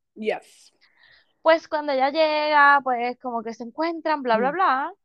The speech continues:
Speaker 2: Así empieza el segundo season.
Speaker 1: Ok.
Speaker 2: Y él le dice que él conoció a alguien, porque tú sabes que pasó un
Speaker 1: Ay.
Speaker 2: tiempo, que ella le dio la oportunidad a su matrimonio, pero ahí cuando en
Speaker 1: Ujú.
Speaker 2: el,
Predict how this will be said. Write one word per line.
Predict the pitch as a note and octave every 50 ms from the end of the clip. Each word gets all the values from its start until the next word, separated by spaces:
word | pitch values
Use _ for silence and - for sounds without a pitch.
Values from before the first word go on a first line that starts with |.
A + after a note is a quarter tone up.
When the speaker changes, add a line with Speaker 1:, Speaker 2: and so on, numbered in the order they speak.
| _ _ -
Speaker 2:
Así | G#3 G#3 - G3+
empieza | G3 F#3 - G#3 G#3 A#3+
el | B3 -
segundo | - C#4+ C#4+ C#4+ D4 C#4+ D4 C#4 D4 D4 D4+ D#4 _
season. | - - - E4+ D4 C4 - A3 A3+ B3 D4+ G#4 _ _ _ _ _ _ -
Speaker 1:
Ok. | G3+ G3 F3 F#3 F3+ F#3+ -
Speaker 2:
Y | - C#4 C4 B3 A3+
él | A3+ A#3 A#3+ C4
le | C4+ C#4+ C#4+
dice | C4 D#4+ E4 E4 - _ - A#3+ A3 A3+ B3+ B3+ _ _ _ _ _ _ _ -
que | - A#3+ A3 G3+
él | G#3 G#3+ G#3
conoció | - A#3 A3 A#3 A3 - - C4 A#3+
a | A#3+ B3+ C#4+
alguien, | D4+ C#4+ B3+ G#3 G#3 G3 G3+ G#3
porque | G3+ G#3+ G#3 G3
tú | F#3 F#3+
sabes | - C4+ C4+
que | C#4 C#4+
pasó | C4 A3+ B3+ A#3 A3+ A3+ F#3+ F3+
un | F3 -
Speaker 1:
Ay. | - -
Speaker 2:
tiempo, | C4+ C4 C4 B3 B3 A#3+ A#3+ A#3+ A#3+ A#3 A3 _ - A#3+ A#3 A#3 B3 A#3+ _ _ _ _ - - - - - - _ _ _
que | - C#4+ C4 A#3+ - -
ella | A#3+ A3 G#3+ A3+ A3
le | A3+ A3+
dio | A3+ A#3 A3+ A#3+
la | B3+ C4 B3+
oportunidad | B3+ C4 B3+ - B3+ B3+ B3 B3
a | A#3+
su | C4 C4
matrimonio, | B3 B3 C4 C4+ C4 C4 B3+ B3 B3 A#3+ A#3+ A#3+ A#3+ A#3
pero | A#3 A3+ A3 G#3
ahí | G#3+ G#3+
cuando | G#3+ A3 B3 B3 A#3 A3+
en | G#3 G#3+ G#3+ G#3+ A3 G#3+
Speaker 1:
Ujú. |
Speaker 2:
el, | G3+ G3+ G3+ G3+ G3+ G3+ G3+ F#3+ F#3+